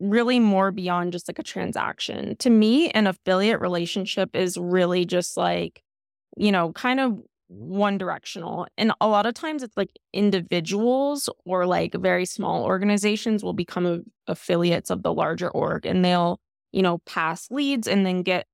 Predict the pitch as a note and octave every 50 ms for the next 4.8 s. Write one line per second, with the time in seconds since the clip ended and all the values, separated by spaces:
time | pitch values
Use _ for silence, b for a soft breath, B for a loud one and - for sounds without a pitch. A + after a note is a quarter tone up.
0 | _ - G3+ G3 F#3+ G3 G3 F#3 - - - F#3+ F3 E3+ E3+ E3+ E3 E3 D#3+ D#3
1 | - - _ _ _ - E3+ F3 F3+ E3 C#3+ D3+ D#3+ - - - - A3+ - -
2 | - - - _ - - - - - - _ _ _ _ _ _ _ _ - G#3+
3 | G#3 G3 - G3+ F3+ F3+ F3+ - - F3+ F3 F3 F3 F3 E3+ E3+ F3 - - _
4 | _ _ _ _ - - F#3 F3+ F3+ F3+ E3 D#3+ - - -